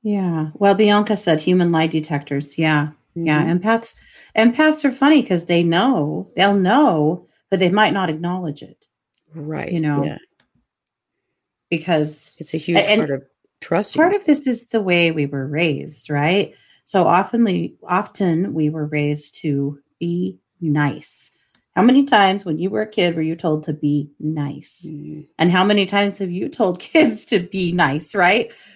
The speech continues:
Speaker 2: Yeah.
Speaker 1: This is a, this is the adult solution to challenges. Be nice, right? And the problem is with that, sometimes that gives, uh, especially our empaths, the wrong idea about what being nice means.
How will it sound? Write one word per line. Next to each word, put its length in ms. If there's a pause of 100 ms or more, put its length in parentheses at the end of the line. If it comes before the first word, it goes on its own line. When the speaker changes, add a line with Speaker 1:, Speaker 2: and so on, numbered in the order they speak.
Speaker 2:
Yeah. 160
Speaker 1:
This 180
is 160
a, 480 (100)
this 220
is 120
the 120
adult 340
solution 600
to 120
challenges. 680 (120)
Be 140
nice, 500
right? 380 (560)
And 100
the 60
problem 500
is 400 (640)
with 240
that, 540
sometimes 600
that 200
gives, 340
uh, 300
especially 440
our 120
empaths, 520
the 100
wrong 240
idea 320
about 240
what 200
being 240
nice 440
means. 420